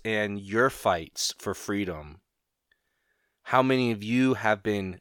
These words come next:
taken in by the emotionalism of this post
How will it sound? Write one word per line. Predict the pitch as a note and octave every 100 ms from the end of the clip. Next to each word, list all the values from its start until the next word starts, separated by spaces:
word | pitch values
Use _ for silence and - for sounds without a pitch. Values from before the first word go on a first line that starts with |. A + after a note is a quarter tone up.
| -
taken | - A2 G#2 G2 F#2+
in | F2+ D#2 D2+ G#2+
by | G#2+
the | G#2
emotionalism | G#2 G#2+ A#2 C3+ - B2 G#2+ G2 F2 F#2 F2+
of | E2
this | F2 E2 - - -
post | A#2 G2+ D#2 - - -